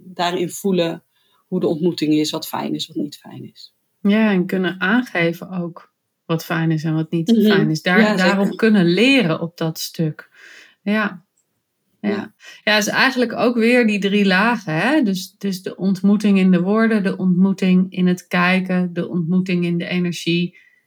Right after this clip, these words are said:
Speaker 2: en de ontmoeting in het voelen, in het aanraken, in het tastbare. Ja.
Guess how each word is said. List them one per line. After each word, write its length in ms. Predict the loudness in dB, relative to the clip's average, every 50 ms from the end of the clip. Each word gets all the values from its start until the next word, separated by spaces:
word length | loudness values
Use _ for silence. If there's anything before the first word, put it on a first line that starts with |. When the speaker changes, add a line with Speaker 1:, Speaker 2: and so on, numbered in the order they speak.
| _ _
Speaker 2:
en 80 | -4 -2
de 120 | -2 0
ontmoeting 500 | 0 0 -2 0 -2 -4 -4 -2 -2 -2
in 100 | 0 0
het 160 | -2 -2 -4 -6
voelen, 500 | -8 -4 -4 -2 -2 -2 -4 -6 -8 -10
in 100 | -10 -10
het 160 | -10 -10 -10 -10
aanraken, 760 | -6 -4 -4 -4 -2 -4 -4 -4 -6 -6 -10 -12 -18 -20 -20
in 140 | _ -20 -20
het 80 | -20 -16 _
tastbare. 800 | -6 -6 -6 -6 -8 -12 -8 -8 -6 -6 -6 -8 -10 -12 -14 -16 _ _ _ _ _ _ _ _ _ _ _ _ _ _ _ _
Ja. 440 | -4 -2 -2 0 0 -2 -4 -6 -12